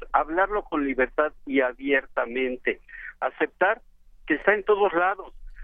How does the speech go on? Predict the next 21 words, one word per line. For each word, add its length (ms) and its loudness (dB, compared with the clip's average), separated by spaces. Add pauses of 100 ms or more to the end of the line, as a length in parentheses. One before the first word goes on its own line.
a 120 2
la 180 0
salida 340 4
de 120 4
la 80 -6
escuela, 460 2
camino 360 -4
a 80 -6
casa, 640 2
centros 380 0
de 80 4
esparcimiento, 800 2
donde 280 0
la 120 0
gente 300 0
va 120 0
a 40 0
disfrutar 600 -2 (420)
de 100 8
un 120 4
jardín, 880 0